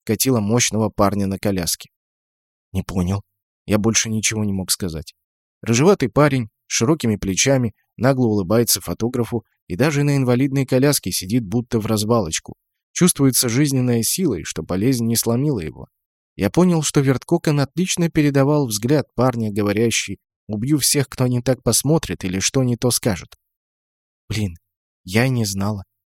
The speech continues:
«А то я прям знал», печально сказал я. Марина в два счёта нашла инфу о том, что выигранные деньги с тех соревнований пошли на операцию молодому человеку, пострадавшему в аварии.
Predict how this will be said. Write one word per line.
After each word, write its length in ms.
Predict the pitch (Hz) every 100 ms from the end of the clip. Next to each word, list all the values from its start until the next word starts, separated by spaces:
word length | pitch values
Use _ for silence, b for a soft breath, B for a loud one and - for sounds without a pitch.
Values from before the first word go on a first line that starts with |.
| _ _ _ _
«А 80 | 107
то 140 | 135
я 180 | 123 104
прям 300 | - 87 80
знал», 260 | - 82 78 _ -
печально 400 | 107 - 92 82
сказал 340 | - 95 87
я. 140 | 87 76 _ _
Марина 360 | - 143 220 185
в 60 | 127
два 200 | 170 180
счёта 340 | - 175 160
нашла 400 | 143 131 156 151
инфу 260 | 131 - 135
о 100 | 120
том, 220 | 156 156
что 200 | - 107
выигранные 520 | 131 143 131 123 117
деньги 340 | 113 147 120
с 100 | 110
тех 180 | - 131
соревнований 800 | - 117 110 107 151 135 92 92 - _ -
пошли 360 | 98 98 143 170
на 120 | 147
операцию 500 | 139 131 135 - 127
молодому 480 | 120 117 110 127 117
человеку, 520 | - 107 113 143 131
пострадавшему 760 | 123 - 107 92 113 - 113 110
в 60 |
аварии. 460 | 110 101 82 69